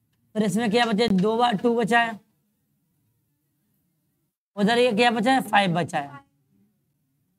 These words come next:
समझ गए? करो multiply, ये सिक्स हो जाएगा, ये ट्वेंटी हो जाएगा, कितना आ जाएगा? वन ट्वेंटी,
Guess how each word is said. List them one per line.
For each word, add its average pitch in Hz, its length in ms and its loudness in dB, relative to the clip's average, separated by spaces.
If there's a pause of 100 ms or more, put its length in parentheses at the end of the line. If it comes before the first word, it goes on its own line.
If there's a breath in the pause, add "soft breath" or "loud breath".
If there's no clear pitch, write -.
(440)
समझ 180 160 -4
गए? 214 180 -6 (1500)
करो 233 180 2
multiply, 233 580 2 (480)
ये 214 200 2
सिक्स - 280 0
हो 240 120 4
जाएगा, 247 460 -2 (760)
ये 208 120 0
ट्वेंटी 220 360 2
हो 214 140 2
जाएगा, 165 300 -4 (960)
कितना 214 180 0
आ 233 40 2
जाएगा? 240 200 0
वन 220 280 0
ट्वेंटी, 190 360 -4